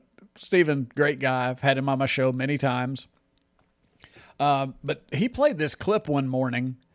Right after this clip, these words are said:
and it really chapped me. I gotta tell you, it really got to me. And this is, it, one of the reasons it gets to me is this is a Republican from Arizona, Representative Andy Biggs.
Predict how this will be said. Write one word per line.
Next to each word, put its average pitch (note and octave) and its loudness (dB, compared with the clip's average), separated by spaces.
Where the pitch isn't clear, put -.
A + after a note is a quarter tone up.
and C#3 0
it C#3 -4
really G3+ 2
chapped B2 -4
me. E2+ -18
I - -8
gotta F3 2
tell G3 2
you, C3+ 2
it B2+ -2
really A#3 2
got G#3 2
to C#3+ 0
me. G2 -10
And E3+ -2
this C#4+ 0
is, D3+ 0
it, E3+ 0
one C#4+ 0
of E4 -2
the G#3 2
reasons E3+ 2
it C#3+ -4
gets F3+ 0
to D3+ -2
me C3+ 2
is C3+ -2
this G3 -2
is B3+ -4
a A3+ 2
Republican D3+ 0
from C#3+ -2
Arizona, D3 2
Representative D3+ 2
Andy C3+ 2
Biggs. C3 0